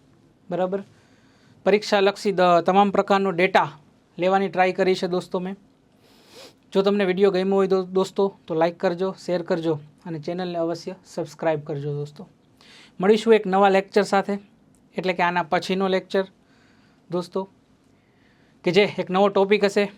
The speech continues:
પરીક્ષાલક્ષી હશે અને કંઈક એનર્જેટિક હશે. બરાબર દોસ્તો? તો મળીશું એક પછીના, એટલે કે નવા લેક્ચર સાથે. ત્યાં સુધી મસ્ત રહો, તંદુરસ્ત રહો. જય હિન્દ, જય ભારત.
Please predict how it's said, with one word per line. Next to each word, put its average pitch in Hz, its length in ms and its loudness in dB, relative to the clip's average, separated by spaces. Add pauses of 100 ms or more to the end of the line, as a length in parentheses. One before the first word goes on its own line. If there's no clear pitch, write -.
પરીક્ષાલક્ષી 196 720 0
હશે 202 220 -2 (480)
અને 170 140 -8
કંઈક 208 320 0 (1900)
એનર્જેટિક 185 580 2 (280)
હશે. 170 300 -4 (880)
બરાબર 220 240 4
દોસ્તો? 226 460 0
તો 196 80 0
મળીશું 226 440 2 (640)
એક - 180 -6 (280)
પછીના, 214 440 2 (320)
એટલે 180 140 -2
કે 185 100 -4
નવા 180 240 2
લેક્ચર 196 320 2
સાથે. 208 320 0 (380)
ત્યાં 220 180 4
સુધી 165 340 -2 (260)
મસ્ત 202 240 2
રહો, 208 380 4 (240)
તંદુરસ્ત 185 460 4
રહો. 147 200 -6 (260)
જય 202 140 4
હિન્દ, 214 220 2 (200)
જય 175 160 2
ભારત. 143 280 -6